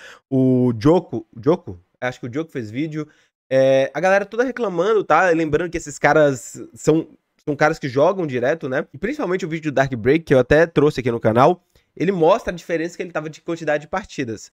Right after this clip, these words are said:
E, cara, o que aconteceu foi que eu vi o Hattori comentando, o Hattori jogou comigo na Los Grandes, e ele foi jogar Dota agora, ele tava jogando Valorant e Dota.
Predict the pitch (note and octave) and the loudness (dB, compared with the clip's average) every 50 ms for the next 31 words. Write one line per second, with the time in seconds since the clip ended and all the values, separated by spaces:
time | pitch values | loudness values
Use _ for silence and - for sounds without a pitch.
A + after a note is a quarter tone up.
0 | _ _ G#3 G3+ - C#4 G#3 C#3+ G#2+ - _ _ _ E3 - - C#4 - D4+ C4+ | _ _ -14 -4 -2 0 0 0 -2 -6 _ _ _ -10 -6 -6 -6 -6 -6 -6
1 | - G#3+ F3 - - - E3 F#3+ G3 C#3+ G#2 - _ _ _ E3+ E3+ E3 - - | -4 -4 -4 -4 -2 -2 0 2 2 0 -2 -6 _ _ _ -2 -2 -2 -4 -4
2 | F3 E3+ F3+ F#3 E3 D3 F#3 A3 A3+ A3 G3+ - _ - D#3 F3+ F#3+ - - D3+ | 0 2 2 2 0 0 -4 -6 -4 -4 -6 -6 _ -2 -2 -2 -2 -4 -4 -2
3 | C#3+ C3+ A#2+ - C#3+ D#3 D#3+ D3 C3+ C3+ C3 C3 - E3+ E3+ F3 D#3 D3+ D3+ - | -2 -2 -2 0 0 0 2 0 0 -2 -2 -2 -2 -2 0 0 -2 -2 -2 -2
4 | D3 C#3 C#3+ C3+ C3+ B2+ B2 A#2+ A#2 A2 G#2+ A2+ A#2 C#3+ F3 F#3+ - - - _ | -2 -2 -2 0 0 -2 0 -2 -2 -4 -2 -2 0 0 0 0 -4 -12 -16 _
5 | - C#3 D3+ D#3 E3 - E3+ E3+ F3+ E3+ F3+ G3 D#3 D#3 D#3+ E3+ E3 F#3 E3+ C3+ | 0 2 2 2 2 0 -2 0 0 0 0 2 2 2 2 2 2 0 0 2
6 | C#3 C3+ A#2+ G#2+ C3 C#3 D3 D3 C#3+ C#3 C#3 B2+ C3 C#3+ D#3+ E3 E3 D#3+ - E3+ | 2 2 2 0 -4 -4 -4 -4 -2 -4 0 2 2 4 4 4 2 0 -6 -4
7 | C#3 C3+ B2+ B2 - A#2 | 0 0 0 0 -2 -4